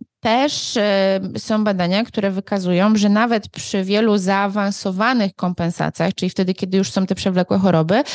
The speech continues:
jednak właściwie dawkowana pod opieką lekarza, a, bo pamiętajmy, że tutaj będziemy mówić o różnych zastosowaniach, ale cały czas podkreślam, że jeśli ktoś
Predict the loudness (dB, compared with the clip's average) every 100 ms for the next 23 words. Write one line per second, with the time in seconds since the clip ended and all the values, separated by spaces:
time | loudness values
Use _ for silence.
0 | -12 -4 0 0 2 0 0 -4 -8 -4
1 | -4 -2 0 2 4 2 2 -2 0 0
2 | 0 0 -2 -2 0 2 0 0 -2 0
3 | 0 -2 -2 -4 -2 0 0 0 -2 0
4 | 0 0 -2 -2 -2 0 0 0 -2 -4
5 | 0 0 0 0 0 4 4 6 6 4
6 | 2 2 2 0 -8 0 2 4 2 2
7 | -4 -6 -2 2 2 4 4 2 0 -2
8 | 0 0 0 0 -4 -6 -6 -4 0 0
9 | 0 -4 -8 2 4 6 2